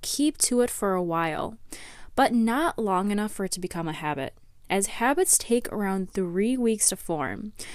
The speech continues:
So if you want your new approach to work and lifestyle to be maintained, you must protect it at all costs. If you want to achieve your own personal goals,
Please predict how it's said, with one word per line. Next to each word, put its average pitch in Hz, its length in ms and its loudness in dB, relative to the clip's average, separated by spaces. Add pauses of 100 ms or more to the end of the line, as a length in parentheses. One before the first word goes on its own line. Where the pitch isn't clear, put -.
(120)
So 240 200 6
if 247 140 0
you 285 100 6
want 247 380 2
your 339 160 4
new 233 260 6
approach 202 500 0
to 226 120 0
work 196 440 0
and 190 200 -4
lifestyle 202 580 2
to 226 160 0
be 185 180 -2
maintained, 190 760 -2 (340)
you 233 160 4
must 226 440 6
protect 214 520 0
it 196 160 0
at - 100 -6
all 170 240 0
costs. - 680 0 (560)
If 226 120 0
you 240 140 6
want 226 340 2
to 311 100 2
achieve 240 420 0
your 226 200 0
own 208 280 2
personal 190 480 2
goals, 175 500 0